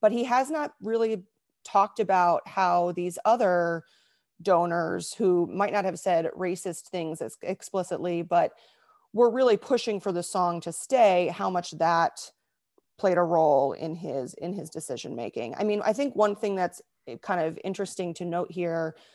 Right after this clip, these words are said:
a lot of the names that cropped up on these emails and people that we spoke to for the story,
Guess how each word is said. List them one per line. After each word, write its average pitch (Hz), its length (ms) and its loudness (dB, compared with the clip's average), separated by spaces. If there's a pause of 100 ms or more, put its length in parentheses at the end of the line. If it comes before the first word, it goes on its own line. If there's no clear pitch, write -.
(160)
a 196 80 4
lot 214 260 8
of 226 100 4
the 208 100 4
names 185 400 -2
that 160 140 2
cropped 165 300 2
up 175 140 2
on 170 100 2
these 151 240 -6
emails 185 760 0
and 165 120 -6
people 180 280 -2
that 175 120 2
we 156 120 -6
spoke 185 380 -4
to 165 200 -4
for 175 120 -6
the 151 120 -6
story, 165 640 -4